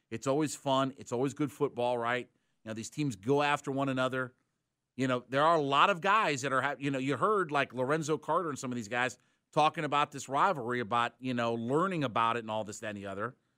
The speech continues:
There are a lot of guys that gotta learn about this rivalry, that it is personal. We talked about Chad Ochocinco last night, about, you know, wanting Falcons fans and, and Saints fans to come together, and then he's like, and then he had to go back in a few hours later and go like, "You know what? I realize you guys can't come together. Sorry.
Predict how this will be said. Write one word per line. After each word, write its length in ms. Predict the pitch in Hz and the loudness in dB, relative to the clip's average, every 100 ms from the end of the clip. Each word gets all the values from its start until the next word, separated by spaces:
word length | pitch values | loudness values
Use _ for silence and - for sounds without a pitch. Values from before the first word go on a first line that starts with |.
| _ - | _ 4
There 80 | |
are 100 | 233 | 6
a 140 | 254 139 | 4 2
lot 220 | 131 175 | 4 4
of 60 | 180 | 4
guys 200 | 175 165 | 0 0
that 80 | |
gotta 140 | 165 170 | 0 0
learn 260 | 160 208 | 0 -2
about 300 | 202 123 110 | 0 0 -2
this 180 | 123 117 | -4 -6
rivalry, 480 | 143 175 180 92 71 _ _ _ _ _ _ _ _ - | -2 0 -2 -6 -14 _ _ _ _ _ _ _ _ -4
that 160 | 131 | 0
it 80 | 156 | 2
is 140 | 208 208 | 2 0
personal. 500 | 160 127 - 101 87 | -2 -2 -2 -8 -8
We 120 | 127 | -2
talked 260 | 170 156 | 0 0
about 180 | 151 160 | 0 -4
Chad 240 | - 160 151 | -2 -2 0
Ochocinco 600 | 151 151 143 196 165 123 | 0 -2 -6 -6 -6 -4
last 260 | 110 95 | -4 -6
night, 160 | 95 95 | -10 -8
about, 260 | 90 107 - _ _ _ | -4 -4 -6 _ _ _
you 100 | 123 | -4
know, 80 | 123 | -2
wanting 220 | 135 127 | -2 -2
Falcons 420 | - 139 143 131 | 2 2 2 -6
fans 360 | 139 139 143 107 | -4 -2 -2 -4
and, 220 | 110 101 - _ _ | -8 -8 -12 _ _
and 140 | 113 117 | -10 -6
Saints 300 | 170 170 - | -2 -4 -2
fans 240 | 139 120 | -4 -4
to 60 | 123 | -6
come 180 | 147 131 | -4 -2
together, 440 | 104 143 151 127 | 0 0 2 0
and 100 | 117 | -2
then 80 | 117 | -4
he's 200 | 131 113 | -6 -2
like, 140 | 123 | -4
and 100 | 117 | -2
then 80 | 139 | -4
he 80 | 139 | 0
had 140 | 139 | -2
to 60 | 123 | -2
go 120 | 135 | -4
back 260 | 127 127 139 | -2 -2 -4
in 80 | |
a 40 | 127 | -8
few 180 | 139 135 | -4 -2
hours 220 | 127 117 | 0 -2
later 120 | 139 | -4
and 60 | 117 | -4
go 60 | |
like, 140 | 113 - _ _ | -6 -8 _ _
"You 120 | - 160 | -2 2
know 100 | 170 | 4
what? 340 | 170 165 - - | 6 4 2 -2
I 80 | |
realize 380 | 135 143 135 123 | 0 2 2 0
you 60 | 120 | -2
guys 200 | 123 113 | -4 -4
can't 180 | 131 110 | -8 -8
come 200 | 113 101 | -8 -8
together. 360 | 98 98 85 - | -8 -8 -10 -8
Sorry. 380 | - 120 98 | 0 0 0